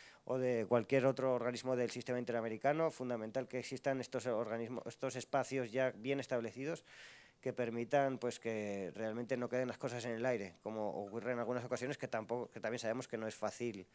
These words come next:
muchas veces aplicar un, un, una medida cuando no hay voluntad política.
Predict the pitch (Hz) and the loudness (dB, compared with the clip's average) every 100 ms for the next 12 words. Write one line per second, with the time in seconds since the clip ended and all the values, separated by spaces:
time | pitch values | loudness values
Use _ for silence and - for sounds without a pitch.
0 | - - - - 110 120 117 117 117 120 | -20 -20 -20 -14 -10 -6 -6 -4 -4 -4
1 | 101 98 113 117 101 - 123 113 110 95 | -4 -2 -2 -2 -6 -6 -8 -6 -8 -8
2 | 120 117 107 98 92 - - 127 123 120 | -8 -8 -8 -10 -14 -16 -6 -2 0 2
3 | 135 120 110 110 110 107 104 107 98 92 | 2 2 0 -2 0 -2 -2 -4 -4 -6
4 | 85 90 - | -8 -14 -16